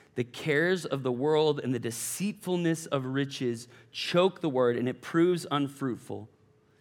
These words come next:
And finally, "What is sown on good soil, this is the one who hears the word and understands it. And he will indeed bear fruit and yield it. In one case, a hundredfold. In another case, sixty.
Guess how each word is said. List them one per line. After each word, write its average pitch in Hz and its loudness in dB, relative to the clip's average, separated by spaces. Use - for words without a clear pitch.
And 113 -8
finally, 139 2
"What 131 2
is 120 -2
sown 135 -2
on 123 0
good 120 -4
soil, 117 0
this - -4
is 123 -12
the 127 -6
one 127 -2
who 123 -2
hears 151 -2
the 170 0
word 165 2
and 123 -2
understands 117 -6
it. - -14
And 120 0
he 139 2
will 147 4
indeed 123 0
bear 170 6
fruit 123 -2
and 123 -2
yield 135 2
it. - -8
In 139 0
one 151 2
case, 147 0
a 120 2
hundredfold. 127 -2
In 131 0
another 139 4
case, 131 -4
sixty. 131 -8